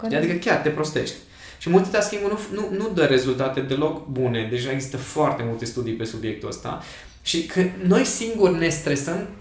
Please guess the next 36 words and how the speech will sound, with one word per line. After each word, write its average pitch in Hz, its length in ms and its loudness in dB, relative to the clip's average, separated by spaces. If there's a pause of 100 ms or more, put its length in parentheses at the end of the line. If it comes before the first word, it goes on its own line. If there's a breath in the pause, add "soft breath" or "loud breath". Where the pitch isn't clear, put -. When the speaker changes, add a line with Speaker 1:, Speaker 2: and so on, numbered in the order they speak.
(120)
Speaker 2:
corpul 143 680 2 (420 loud breath)
în 180 100 2
momentul 214 380 4
în 233 60 -6
care 196 280 4
încercăm 190 440 2
să-l 196 300 0
convingem 170 460 2
că 196 80 2
va 185 100 4
trebui 185 200 4
să - 100 -2
facă 185 240 4
o 175 40 2
grămadă 160 280 2
de 127 60 2
lucruri. 113 340 0 (240)
De 151 100 0
exemplu, 180 280 4
dacă 175 180 2
nu 190 100 4
ți 220 120 -2
este - 160 0
pus - 460 -2
la 156 100 4
punct, 185 300 2 (360 loud breath)
uh, 147 100 -4 (200)
nu 175 60 -2
ți 185 120 -4
este 180 160 -4
pus 170 200 -4
la 165 100 2
punct 151 280 -2
lista 160 240 4
de 123 60 0
sarcini - 540 -4